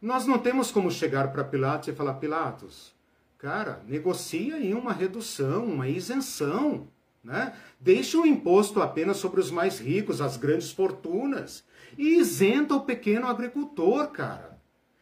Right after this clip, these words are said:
Esse povo vai perecer, vocês estão ultrapassando o limite.'" Eles poderiam ter feito isso. Ou então eles poderiam ter feito, "Gente, vamos abrir mão da nossa parte, né? Vamos recolher o dízimo,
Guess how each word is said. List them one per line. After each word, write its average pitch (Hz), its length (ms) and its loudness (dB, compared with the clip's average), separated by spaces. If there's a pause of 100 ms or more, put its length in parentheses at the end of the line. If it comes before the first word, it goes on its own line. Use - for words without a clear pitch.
(120)
Esse 311 240 2
povo 220 400 6
vai 185 240 4
perecer, 262 680 2
vocês 185 300 -2
estão 226 280 0
ultrapassando 233 680 2
o 269 40 0
limite.'" 262 600 0 (280)
Eles 339 240 2
poderiam 277 440 4
ter 285 180 4
feito 147 440 -2
isso. 101 380 -10 (1040)
Ou 311 280 6
então 220 320 6
eles 233 160 2
poderiam 196 380 4
ter 160 160 0
feito, 135 300 -2
"Gente, 139 640 -4 (320)
vamos 285 300 -4
abrir 147 280 0
mão 131 240 0
da 135 120 -2
nossa 120 280 -10
parte, 131 640 -10 (400)
né? 190 320 -8 (320)
Vamos 311 460 4
recolher 180 600 6
o 135 100 2
dízimo, 131 840 -2